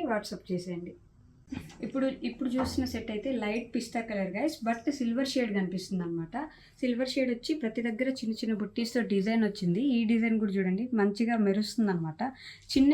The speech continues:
చిన్న పార్టీస్‌కి అయితే ఖచ్చితంగా వేసుకోవచ్చు. మంచి సేమ్ కలర్ కాంబో, కాంబోలో ప్యాంట్ కూడా వచ్చేసింది. ఒకసారి చున్నీ కూడా చూడండి మీరు. నేను చూపిస్తున్న ప్రతి డ్రెస్లో ఈ కలర్, ఈ డిజైన్ ఉండడం వల్ల ప్రతి చున్నీ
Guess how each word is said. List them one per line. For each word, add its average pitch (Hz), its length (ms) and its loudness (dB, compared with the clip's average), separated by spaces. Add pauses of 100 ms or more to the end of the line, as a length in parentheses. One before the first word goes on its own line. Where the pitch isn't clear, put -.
చిన్న 285 240 8
పార్టీస్‌కి 220 460 0
అయితే 254 200 -2
ఖచ్చితంగా 220 480 -2
వేసుకోవచ్చు. 190 560 -2
మంచి 220 260 2 (440)
సేమ్ 285 400 8
కలర్ 233 300 4
కాంబో, 220 260 -2 (260)
కాంబోలో 220 400 2 (1080)
ప్యాంట్ 226 340 6
కూడా 226 180 6
వచ్చేసింది. 196 480 -2
ఒకసారి 226 320 -2
చున్నీ 247 260 6 (100)
కూడా 214 200 4
చూడండి 180 360 0
మీరు. 196 160 0 (920)
నేను 233 200 2
చూపిస్తున్న 294 480 2
ప్రతి 262 260 0
డ్రెస్లో 285 300 2 (120)
ఈ - 20 0 (120)
కలర్, 233 260 2 (180)
ఈ 233 40 4 (140)
డిజైన్ 254 280 4
ఉండడం 226 320 2
వల్ల 220 140 -2 (100)
ప్రతి 214 300 0
చున్నీ 247 260 4